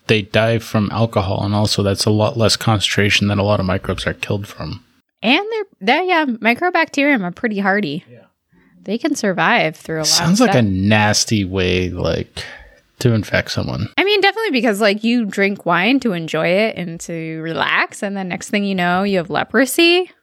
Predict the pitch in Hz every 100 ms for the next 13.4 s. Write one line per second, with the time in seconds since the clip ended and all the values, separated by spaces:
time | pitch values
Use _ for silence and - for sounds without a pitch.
0 | _ _ _ _ _ 175 214 220 160 120
1 | - - - - - 123 160 131 90 -
2 | - 113 120 117 113 113 104 107 104 -
3 | - 107 - 165 175 185 196 214 208 -
4 | - - - 190 - _ _ _ _ _
5 | - - - 254 - - - - 247 269
6 | 202 196 190 175 170 180 - - 262 220
7 | 208 233 185 185 190 - 277 294 208 226
8 | 226 214 208 202 180 180 330 320 - 180
9 | 170 170 - 175 175 165 165 165 170 170
10 | - 175 175 - 180 160 170 - - -
11 | _ - 190 - 190 175 165 156 156 -
12 | - - 185 175 - 175 170 - - -
13 | - - -